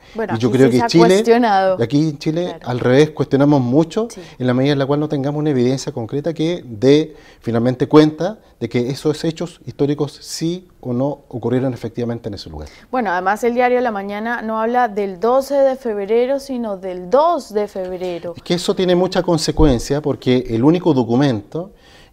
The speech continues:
Speaker 2: que hay una copia facsimiliar en el Congreso, la Biblioteca del Congreso Nacional, que es la que todos conocemos, en donde Bernardo Higgins plasmó incluso con su rúbrica, con su
Speaker 1: Ujú.
Speaker 2: firma, instalando a Talca, eh, en el momento de la revisión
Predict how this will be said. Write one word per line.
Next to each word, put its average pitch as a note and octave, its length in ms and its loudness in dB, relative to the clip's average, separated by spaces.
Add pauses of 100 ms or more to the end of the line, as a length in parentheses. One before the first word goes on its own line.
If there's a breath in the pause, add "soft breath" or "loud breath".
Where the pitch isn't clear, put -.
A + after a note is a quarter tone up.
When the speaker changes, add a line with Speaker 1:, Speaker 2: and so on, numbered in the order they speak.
Speaker 2:
que G2+ 100 -8
hay G2 60 -4
una G#2 220 -6
copia A#2+ 560 -2
facsimiliar G2+ 480 -8
en A2 140 -6
el A2 100 -8
Congreso, G#2+ 540 -6
la F2+ 80 -8
Biblioteca F2+ 300 -8
del G2+ 80 -12
Congreso G#2 360 -10
Nacional, A2+ 560 -8
que - 120 -14
es G2 60 -10
la G2 80 -8
que E2+ 120 -12
todos G#2+ 240 -4
conocemos, A#2+ 480 -8 (500 loud breath)
en A2 60 -6
donde B2 220 6
Bernardo B2+ 420 0
Higgins D3+ 340 -4
plasmó A#2 640 2
incluso E3 380 -2
con C#3+ 100 -2
su C3 140 -2
rúbrica, B2 460 4
con A#2 120 -10
su A2+ 120 -10
Speaker 1:
Ujú. - 100 -14
Speaker 2:
firma, F#3+ 460 -2 (460 loud breath)
instalando C3+ 540 4
a B2 80 6
Talca, E3+ 680 2 (120)
eh, A#2+ 580 -6
en - 80 -12
el A#2+ 60 -4
momento D#3 440 4
de D#3+ 60 2
la D3 120 -2
revisión D#3 540 -2